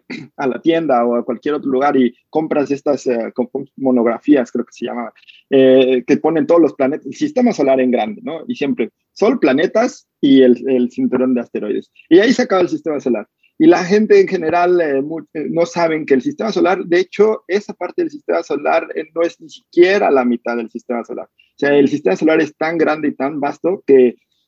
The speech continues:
que no sé por qué nunca se ha tenido esta información, porque eso existe desde los años cincuenta, estas teorías acerca del sistema solar. No es algo que esté escondido.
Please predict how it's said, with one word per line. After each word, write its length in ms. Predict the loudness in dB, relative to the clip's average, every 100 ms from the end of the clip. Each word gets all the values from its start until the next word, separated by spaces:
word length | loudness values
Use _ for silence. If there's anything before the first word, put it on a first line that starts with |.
| _
que 540 | 0 4 4 4 0 -4
no 200 | -6 -6
sé 140 | -4 -4
por 200 | -4 0
qué 340 | 2 4 0
nunca 320 | -2 -6 -6 -6
se 140 | -4
ha 80 | -4
tenido 260 | -2 -2
esta 140 | -4 -6
información, 840 | -6 -2 0 0 2 2 0 -2
porque 220 | -2 2
eso 140 | 0 0
existe 400 | -2 -2 2 4
desde 280 | 4 4 2
los 160 | 2
años 240 | -2 -4 -4
cincuenta, 540 | -4 -2 -2 -2 -4
estas 340 | -6 -6 -8
teorías 520 | -2 2 2 2 -4 _
acerca 320 | -4 -4 -2 -4
del 80 |
sistema 260 | -6 -6 -2
solar. 160 | -2 -4 -10 -2
No 100 | 0
es 120 | 2
algo 240 | 4 4 4
que 80 |
esté 180 | 0 0
escondido. 540 | -2 2 4 4 4